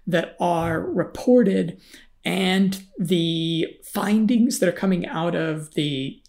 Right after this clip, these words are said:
human and animal clinical trials, that makes me really optimistic. That makes my ears kind of peak up. And that's why I'm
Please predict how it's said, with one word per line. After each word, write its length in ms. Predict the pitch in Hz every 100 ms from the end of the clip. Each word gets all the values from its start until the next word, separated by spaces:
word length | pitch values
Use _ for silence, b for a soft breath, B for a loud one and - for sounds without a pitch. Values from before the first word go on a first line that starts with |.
| _
human 520 | - 240 220 208 208 190
and 120 | 170
animal 640 | 170 180 190 185 185 - _
clinical 340 | - 202 196
trials, 500 | 208 202 196 214 220 B B B -
that 360 | 190 - -
makes 260 | 254 - -
me 260 | 208 202 -
really 260 | 202 180 170
optimistic. 840 | 170 - 190 180 180 - - -
That 240 | - -
makes 260 | - 214 -
my 300 | 185 175 -
ears 380 | 208 214 214 196
kind 320 | - 185 175
of 300 | 156 160 _
peak 200 | - 208
up. 280 | - - - B B B -
And 120 | 175
that's 220 | 170 -
why 180 | 185 170
I'm 320 | 156 156